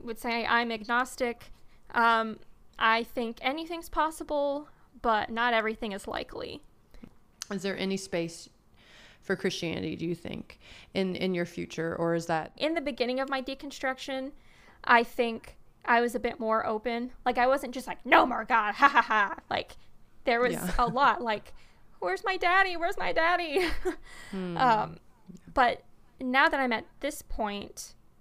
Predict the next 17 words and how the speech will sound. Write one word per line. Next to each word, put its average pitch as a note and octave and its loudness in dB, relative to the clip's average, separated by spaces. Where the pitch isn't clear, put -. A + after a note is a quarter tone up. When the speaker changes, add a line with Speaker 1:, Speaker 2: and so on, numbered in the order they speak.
Speaker 1:
um, A#3 4
no, G#3+ -2
I B3+ 4
don't, B3 -2
I C4 2
don't B3+ -6
see C4+ -10
myself A3+ -6
going A3 -4
back. G3+ -2
I C4 4
don't D#4 -2
see E4+ -8
myself C#4 -6
going A#3+ -2
back A3 -4
to A#3 -4